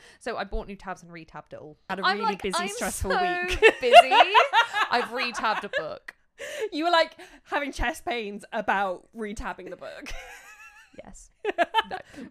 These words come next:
Speaker 1: But yeah, I re-tabbed the book, if you're wondering.
Speaker 2: Nice.
Speaker 1: But now you can actually see the colour coding I've done. So she's beautiful.
Speaker 2: It's very hot and sexy.
Speaker 1: It's very hot and sexy.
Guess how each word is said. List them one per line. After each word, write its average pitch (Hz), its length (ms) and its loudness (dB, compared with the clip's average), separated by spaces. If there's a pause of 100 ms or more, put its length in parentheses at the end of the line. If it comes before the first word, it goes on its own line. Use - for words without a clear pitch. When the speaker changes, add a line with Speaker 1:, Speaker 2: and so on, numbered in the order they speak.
Speaker 1:
But 226 240 -4
yeah, 208 140 -4
I 202 80 -4
re-tabbed 330 440 -6
the 330 60 -16
book, 208 380 -8
if 165 140 -16
you're 202 80 -10
wondering. 185 500 -8
Speaker 2:
Nice. 220 100 -12
Speaker 1:
But 226 140 -6
now 269 140 -2
you 294 120 -14
can 320 200 -14
actually 254 440 -10 (240)
see 190 540 -14
the 190 80 -16
colour 185 260 -8
coding - 400 -18
I've 107 200 -16
done. 147 260 -14
So 175 480 -8 (380)
she's 320 200 -14
beautiful. 196 640 -14
Speaker 2:
It's 190 140 -20
very 180 160 -10
hot 180 180 -16
and 180 80 -18
sexy. - 400 -20
Speaker 1:
It's 220 160 -12
very 247 240 -4
hot 277 140 -10
and 254 100 -16
sexy. 180 600 -12